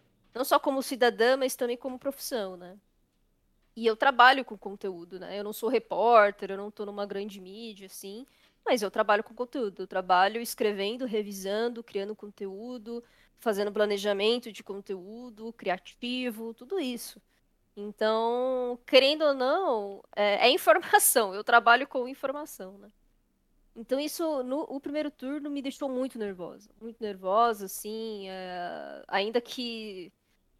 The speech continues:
é, <laughs> estejamos favoráveis hoje, né? Tipo, tivemos o resultado, estamos aliviados e tudo. Foi, o primeiro turno foi, assim, muito complicado, cara. A gente teve resultados ali que a gente fica-, ficava, "Meu Deus do céu", sabe? É,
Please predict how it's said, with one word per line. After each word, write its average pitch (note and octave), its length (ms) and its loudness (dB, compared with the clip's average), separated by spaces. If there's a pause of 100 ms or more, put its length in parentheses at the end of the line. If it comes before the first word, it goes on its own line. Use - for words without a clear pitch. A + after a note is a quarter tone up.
(120)
é, F3+ 300 -2
<laughs> - 220 -12
estejamos G#3 480 -2
favoráveis A3+ 840 8
hoje, C4 460 6
né? G#3 320 -2 (180)
Tipo, - 500 -18
tivemos A#3+ 580 10
o B3 40 -2
resultado, A3 640 4
estamos A3 380 -6
aliviados G#3 800 0
e F#3+ 40 -20
tudo. A#3+ 420 -20 (840)
Foi, A3+ 460 -2
o A#3 40 -12
primeiro A3 300 -10
turno A3+ 300 -14
foi, A#3+ 300 -2
assim, C4+ 300 -8
muito A#3 340 -14
complicado, G#3 600 2
cara. F3+ 240 -14
A F#3 40 -20
gente F#3+ 240 -20
teve G3+ 460 -14
resultados G3+ 540 -2
ali G3 160 -6
que A3+ 120 -16
a - 40 -10
gente G#3 120 -16
fica-, A3 160 -6
ficava, G3+ 280 -2
"Meu G#3 140 -10
Deus G#3 380 -8
do - 80 -20
céu", G3 520 0
sabe? F#3+ 440 -2
É, F#3 440 -6